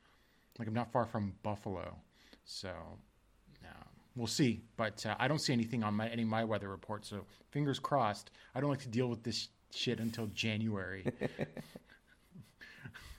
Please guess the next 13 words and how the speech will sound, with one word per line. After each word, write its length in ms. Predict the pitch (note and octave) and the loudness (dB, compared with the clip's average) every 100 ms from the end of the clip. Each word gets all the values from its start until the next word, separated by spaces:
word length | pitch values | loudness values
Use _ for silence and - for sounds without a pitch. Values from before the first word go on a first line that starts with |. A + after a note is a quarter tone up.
| _ - _ _ _ _ _ | _ -20 _ _ _ _ _
You 100 | A2 | -4
know, 240 | F#2+ F#2 G2+ - - - | -2 -4 -10 -18 -20 -16
so 220 | - A2+ | -6 0
that 200 | G#2 G#2+ | 2 0
sort 160 | G2+ G#2 | -2 -6
of 60 | G2+ | -6
thing. 320 | A2+ F#2+ F#2 - - - - | -8 -8 -10 -18 -20 -20 -8
Um, 360 | A2+ A2 A2 A#2 - | 2 4 4 0 -6
so 300 | - D#3 D3 | 0 4 4
I 100 | C#3 | 4
guess 300 | A#2+ F3+ F3 | 4 4 4
this 280 | E3+ D#3+ C#3 | 0 2 2
week 280 | B2 C3+ | 2 2